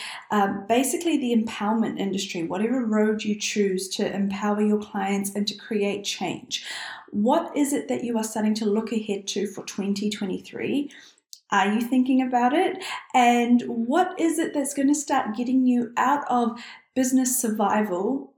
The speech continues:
into business thrival and really into C E O mindset rather than just being a business owner? They're actually two very different mindsets. And as you become C E O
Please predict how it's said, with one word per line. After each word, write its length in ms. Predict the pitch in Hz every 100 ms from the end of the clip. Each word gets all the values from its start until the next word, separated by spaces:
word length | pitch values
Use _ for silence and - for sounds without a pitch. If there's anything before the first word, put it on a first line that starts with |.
| -
into 320 | 247 247 247
business 640 | 214 233 226 226 214 -
thrival 720 | - - 208 190 185 113 82 - -
and 300 | 233 233 220 - - - - - -
really 340 | 269 349 370
into 240 | - 294 269
C 640 | - - 277 269 254 254
E 40 | 247
O 240 | 214 214
mindset 840 | 214 208 196 196 214 - 320 403 - - _
rather 480 | - 233 233 233 240
than 300 | 226 226 220
just 260 | 220 226 -
being 220 | 226 220
a 40 |
business 600 | 208 - 208 208 214 202 190
owner? 460 | - - - - -
They're 120 | 247
actually 360 | 269 285 - 349
two 480 | - 294 285 277 -
very 340 | 202 233 240
different 360 | 240 233 - 202
mindsets. 680 | 202 190 196 - - - - -
And 400 | 190 196 202 202 - - - -
as 200 | 254 269
you 160 | 403 440
become 560 | - - - 294 285 - -
C 580 | - - - 254 254 233
E 20 | -
O 460 | 220 220 220 -